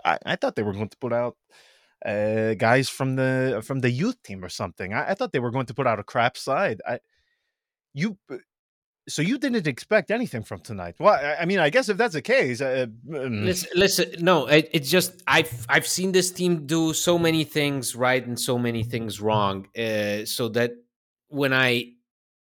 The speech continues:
Speaker 2: when I considered what was, what was at stake tonight, you know, it was a must-win game. Must win.
Speaker 1: Yes.
Speaker 2: Must win.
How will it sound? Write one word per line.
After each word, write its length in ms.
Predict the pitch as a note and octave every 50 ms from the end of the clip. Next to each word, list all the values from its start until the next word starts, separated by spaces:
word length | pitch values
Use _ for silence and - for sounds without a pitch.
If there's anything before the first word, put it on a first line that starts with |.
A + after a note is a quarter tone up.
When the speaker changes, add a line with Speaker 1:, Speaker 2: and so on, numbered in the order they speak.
| _ _ _ _ _ _ _ _ _
Speaker 2:
when 180 | - C3+ C3+ C3+
I 80 | C#3
considered 500 | C3 - C#3+ B2 - - C#3 C3+ B2+ A#2+
what 200 | A#2 A#2 B2 B2 A#2+
was, 320 | A#2 A#2+ A#2 A#2 - G#2
what 280 | A#2 B2 C3 C3+ - -
was 180 | F#3 F3 C#3+ C#3
at 140 | D3+ A#2+
stake 440 | - - - - C#3+ C#3 C#3 - -
tonight, 380 | - B2+ G#2+ G2+ F#2+ F#2+ F#2+ - _
you 160 | - C#3+ C#3
know, 300 | C3 A#2+ A2+ A2+ A2+ - -
it 100 | - D3
was 220 | C#3+ D3+ C#3+ A#2
a 40 | C3+
must-win 580 | C3 C3+ D3 F3 F#3 F3+ - - D#3 D3 C#3 B2+
game. 300 | A2 A#2+ G#2+ F#2+ F2+ - _ _ _ _ -
Must 300 | E3+ A#3 B3+ B3+ - B3+
win. 280 | C4 A#3 C3 F2+ - - _ _
Speaker 1:
Yes. 420 | - - G#3 F3+ - - - - - -
Speaker 2:
Must 220 | F#3+ F#3 - -
win. 260 | F3+ D3 C3+ A#2+ G2